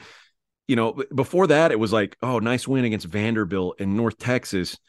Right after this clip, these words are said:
And we just assume that, okay, this is just what they're doing. They're, they're playing these warm-up games and they're gonna be legit.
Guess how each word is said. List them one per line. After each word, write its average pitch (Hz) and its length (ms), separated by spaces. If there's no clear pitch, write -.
And 113 120
we 113 80
just 123 220
assume 139 460
that, 107 160
okay, 117 260
this 107 220
is 104 80
just 107 200
what 110 140
they're 104 120
doing. 110 320
They're, 95 180
they're 98 180
playing 107 300
these 92 160
warm-up 104 380
games 95 280
and 92 120
they're 95 80
gonna 110 160
be 110 180
legit. 107 560